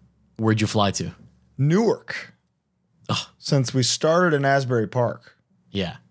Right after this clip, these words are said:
Speaker 2: Which, you know, flying, dude, flying west to east just destroys an entire day.
Speaker 1: It's an entire day.
Speaker 2: It's crazy. And I don't think
Speaker 1: Coming
Speaker 2: East
Speaker 1: home
Speaker 2: Coast
Speaker 1: from Sound and
Speaker 2: people
Speaker 1: Fury, no, they don't get it.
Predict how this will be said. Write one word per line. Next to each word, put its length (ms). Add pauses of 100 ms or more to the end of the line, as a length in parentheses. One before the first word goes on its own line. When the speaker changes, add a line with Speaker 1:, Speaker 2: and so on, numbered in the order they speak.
(280)
Speaker 2:
Which, 300
you 80
know, 340
flying, 600 (420)
dude, 260
flying 580 (160)
west 460
to 160
east 540 (1200)
just 280
destroys 640
an 60
entire 360
day. 140 (180)
Speaker 1:
It's 160
an 80
entire 800
day. 300
Speaker 2:
It's 160
crazy. 540
And 120
I 80
don't 140
think 80
Speaker 1:
Coming 220
Speaker 2:
East 100
Speaker 1:
home 80
Speaker 2:
Coast 100
Speaker 1:
from 80
Sound 260
and 80
Speaker 2:
people 200
Speaker 1:
Fury, 300 (120)
no, 440
they 100
don't 240
get 160
it. 180